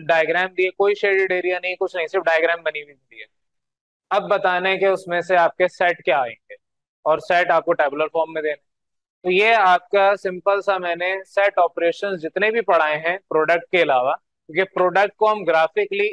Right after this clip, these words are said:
इसमें represent Venn diagram में नहीं करते, Product कहलाया जाता है Cartesian product, Cartesian coordinate plane axis, X axis, Y axis, उसमें represent किया जाता है।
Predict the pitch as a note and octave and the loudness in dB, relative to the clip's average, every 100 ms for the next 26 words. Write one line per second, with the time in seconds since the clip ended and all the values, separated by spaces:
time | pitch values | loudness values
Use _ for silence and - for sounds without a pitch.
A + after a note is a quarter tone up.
0 | - F#3+ - A3+ G#3 F#3 F#3 F#3 F#3+ E3 | -6 -10 -4 -2 0 0 0 -2 -2 -2
1 | F3+ F#3+ F3+ F3 F3 - F#3 F3 D3+ C3+ | -2 0 0 0 -4 -6 -10 -6 -4 -2
2 | - G3+ - _ _ D3 E3 F3+ F#3 G#3 | 0 -2 -4 _ _ _ 0 2 4 0
3 | - G3+ F3 F3 F3+ F3 E3+ - G3+ - | 0 2 4 4 4 2 0 0 -2 0
4 | D#3 D3+ D#3 G#3 G#3+ F#3 E3 C3+ C#3 - | -2 -2 -6 -6 -6 0 0 2 2 0
5 | _ _ _ _ F#3 E3+ E3 F3+ F#3 G#3+ | _ _ _ _ 0 2 2 -2 -2 -4
6 | F#3+ E3+ E3+ E3 F3 F#3+ F#3 - _ F3 | -2 0 0 -2 -4 -4 -4 -8 _ -2
7 | F#3 F#3+ F#3 E3+ E3+ - G3 F3 D#3+ E3+ | 0 -2 -4 -2 -2 -2 -2 0 -2 -2
8 | G3 F3+ - F#3 E3 E3 E3 - D#3 - | -2 -4 -2 0 2 2 0 -4 -12 -8
9 | F#3 - G3+ F3+ F3 E3+ E3 D3+ D3+ B2+ | -10 -4 -2 -2 -2 -2 -2 0 0 0
10 | A#2 A2 | -2 -8